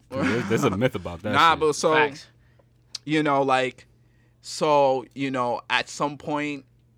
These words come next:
Speaker 1: um, I had my stations go missing. So at this point, I believe that, like, I left my door, like, open and someone came in and stole my shit. So I'm like, "Fuck." He said, "Yeah, maybe you left it open and someone came and stole your shit."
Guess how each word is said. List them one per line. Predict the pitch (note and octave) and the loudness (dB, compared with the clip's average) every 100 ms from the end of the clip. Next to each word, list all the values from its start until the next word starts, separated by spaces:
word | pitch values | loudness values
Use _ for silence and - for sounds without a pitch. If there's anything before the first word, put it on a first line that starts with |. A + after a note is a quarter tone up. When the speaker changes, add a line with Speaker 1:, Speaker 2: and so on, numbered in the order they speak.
| _ _ _ _ A2+ | _ _ _ _ -6
Speaker 1:
um, | A2 G#2+ G#2 G#2 F#2+ E2+ - _ - | -4 -4 -6 -8 -10 -14 -18 _ -4
I | C3 | 0
had | C#3+ A#2 | 0 0
my | A2+ | -4
stations | - - B2 - A#2+ | -8 -8 -8 -8 -12
go | A#2 A2+ | -10 -10
missing. | A#2+ A#2 - A#2+ | -12 -14 -16 -14
So | - | -10
at | F#2+ A#2 | -10 -12
this | C3+ | -16
point, | - C3 - | -8 -6 -6
I | |
believe | A2 A#2 A#2 A#2 G#2 | -6 -6 -8 -8 -6
that, | G2+ F2 | -6 -4
like, | G2+ | -4
I | G#2+ | -4
left | G2+ G#2 G#2+ | -4 -6 -8
my | G2 E2 | -10 -10
door, | - G#2 G2 - _ - - | -8 -6 -6 -8 _ -20 -16
like, | A#2 - | -14 -8
open | A#2+ B2 F#2+ F#2+ | -6 -6 -10 -12
and | F#2 | -10
someone | A2+ G#2+ G2 | -10 -8 -10
came | - G#2 G2+ | -10 -10 -8
in | G2 | -10
and | D2+ - | -10 -12
stole | - A#2 A#2 | -8 -6 -6
my | F#2+ - | -10 -14
shit. | - E2+ - | -14 -14 -12
So | C3+ | -12
I'm | B2 | -12
like, | A2 | -16
"Fuck." | - - D#3 | -20 -16 -14
He | C3+ | -12
said, | B2 G#2 | -10 -8
"Yeah, | G#2 | -8
maybe | G2+ G#2 A2 | -10 -10 -10
you | |
left | G#2+ G2 | -12 -10
it | |
open | G2+ G2 G2+ | -12 -10 -14
and | G2+ | -14
someone | G2+ G2 | -12 -14
came | - G2 | -14 -16
and | F2+ | -16
stole | - G2 G#2 | -14 -10 -10
your | G2 | -10
shit." | - G#2+ G2+ | -10 -10 -12